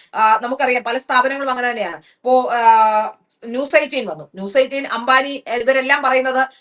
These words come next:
അംബാനി ചേർന്ന് നിൽക്കുന്നത്, ആ, പിന്നെ നരേന്ദ്രമോദിയോടാണ്, നരേന്ദ്രമോദിയുടെ ഏറ്റവും അടുത്ത ആളാണ് അംബാനി എന്ന് പറയുമ്പോഴും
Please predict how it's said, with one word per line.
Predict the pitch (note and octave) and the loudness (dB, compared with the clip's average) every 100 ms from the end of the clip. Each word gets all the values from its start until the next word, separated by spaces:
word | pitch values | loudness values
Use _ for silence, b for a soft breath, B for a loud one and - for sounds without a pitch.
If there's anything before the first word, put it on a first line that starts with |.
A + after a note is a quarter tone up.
| - | -8
അംബാനി | A3+ B3+ C4+ C#4 B3+ | -4 2 2 0 -6
ചേർന്ന് | A3 B3 C4+ C4 | -2 -2 -2 -4
നിൽക്കുന്നത്, | B3 B3+ B3 | -4 -6 -2
ആ, | B3+ B3+ G#3+ A3+ A3+ A3+ | 0 0 -2 -2 0 -2
പിന്നെ | A3 A3+ A3 A3 | -4 -6 -8 -4
നരേന്ദ്രമോദിയോടാണ്, | A#3 C4 C4+ C4 B3+ B3+ B3 A#3 A#3+ | -4 -4 -4 -4 -2 0 0 -2 -2
നരേന്ദ്രമോദിയുടെ | A#3 B3 C4 B3+ B3+ B3+ | -4 -4 -4 -4 -4 -4
ഏറ്റവും | A#3+ B3+ B3+ | -4 -4 -4
അടുത്ത | A#3+ A#3+ | -4 -4
ആളാണ് | A#3 A#3 | -4 -6
അംബാനി | A#3 A#3+ B3 | -4 -2 -2
എന്ന് | B3 A3+ | -2 -2
പറയുമ്പോഴും | G#3+ A3+ G3+ | -4 -4 -6